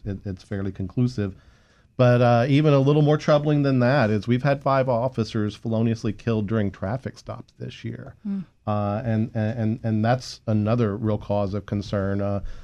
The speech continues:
Speaker 1: much like an ambush, um, anytime an officer pulls someone over or encounters someone on the side of the road,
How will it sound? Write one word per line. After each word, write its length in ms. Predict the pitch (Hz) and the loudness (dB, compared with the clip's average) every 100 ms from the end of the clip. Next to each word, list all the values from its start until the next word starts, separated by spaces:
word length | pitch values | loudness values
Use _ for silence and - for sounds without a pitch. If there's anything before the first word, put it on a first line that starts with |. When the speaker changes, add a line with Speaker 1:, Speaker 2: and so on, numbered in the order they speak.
| - - | -4 2
Speaker 1:
much 340 | 117 120 123 | 4 4 0
like 300 | 117 110 107 | 0 2 2
an 100 | 110 | 0
ambush, 720 | 120 107 104 101 110 131 - - | 0 -2 0 0 -2 -2 -8 -4
um, 460 | 113 107 107 107 - | -2 0 0 -2 -4
anytime 420 | 120 120 123 120 | -2 0 0 0
an 60 | 120 | 2
officer 420 | 120 123 123 - | 0 -2 -2 -4
pulls 320 | 123 131 127 | -2 -2 -2
someone 380 | - 127 123 120 | 0 0 0 0
over 440 | 120 123 147 156 120 | 2 2 2 2 2
or 120 | 107 | 0
encounters 460 | 104 120 113 120 | 0 0 0 0
someone 260 | - 127 120 | 0 0 2
on 80 | 123 | 0
the 80 | 117 | -2
side 200 | 123 120 | 0 0
of 80 | |
the 80 | 117 | 0
road, 380 | 104 135 135 120 | 0 2 2 0